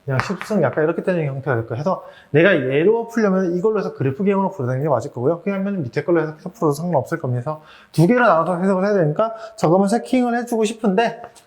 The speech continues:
문제에서 이제 나족해서 뭐가 나왔냐면 이렇게 나와 있어요. 알파에서부터 무한대라는 이 범위 안에 있는 모든 X에 대해서 지금 지엑스가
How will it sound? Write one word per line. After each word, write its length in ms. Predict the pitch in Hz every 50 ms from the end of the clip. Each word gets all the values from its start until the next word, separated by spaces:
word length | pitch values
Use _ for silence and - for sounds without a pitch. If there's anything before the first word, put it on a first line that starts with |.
| _
문제에서 360 | - 160 208 233 277 262 247 240
이제 120 | 208 220
나족해서 400 | 180 143 151 220 226 - 262 226
뭐가 180 | 180 160 202 254
나왔냐면 460 | 277 269 226 185 165 151 156 165 180
이렇게 180 | 220 240 254
나와 140 | 254 202 143
있어요. 460 | 113 - - 123 120 120 117 113 113 113 - - - - - - _ _ _ _ _ _ _ _ - 180 151
알파에서부터 1080 | - 143 131 135 147 165 170 - - 254 269 277 277 269 277 269 240 254 - - 247 202
무한대라는 880 | 156 135 135 156 190 214 220 226 214 220 208 208 202 196 196 196 220
이 160 | 247 240 -
범위 340 | - 135 123 135 165 214 226
안에 240 | 165 127 135 156 170
있는 260 | 170 175 170 147 123
모든 460 | 127 151 175 220 247 226 302 302 277
X에 240 | 214 156 139 - 170 143
대해서 640 | 135 120 110 143 180 170 165 151 139 120 - - - - 190 170 -
지금 500 | - - 180 160 175 175 180 170 160 165 - - _ _ _ _ _ _ _ _ - - - _ _ _ _ _ _ _ _ - - - -
지엑스가 760 | - - - 175 190 240 269 269 - - 143 131 143 151 135